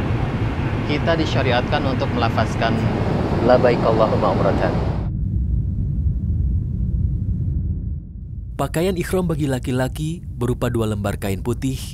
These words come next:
Speaker 2: dan tidak boleh berjahit. Satu digunakan sebagai sarung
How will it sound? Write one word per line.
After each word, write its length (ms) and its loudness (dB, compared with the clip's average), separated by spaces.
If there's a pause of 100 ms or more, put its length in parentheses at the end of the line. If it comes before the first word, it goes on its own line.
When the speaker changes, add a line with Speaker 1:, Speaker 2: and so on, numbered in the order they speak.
(160)
Speaker 2:
dan 240 0
tidak 320 -2
boleh 160 0
berjahit. 560 -2 (240)
Satu 480 -2
digunakan 480 -2
sebagai 320 -4
sarung 560 0